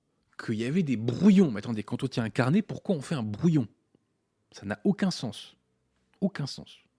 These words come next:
Et ensuite,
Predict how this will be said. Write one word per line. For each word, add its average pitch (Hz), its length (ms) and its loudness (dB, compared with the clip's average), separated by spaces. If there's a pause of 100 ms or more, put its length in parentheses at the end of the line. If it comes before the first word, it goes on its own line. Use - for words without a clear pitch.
(1600)
Et 107 100 -6
ensuite, - 520 -6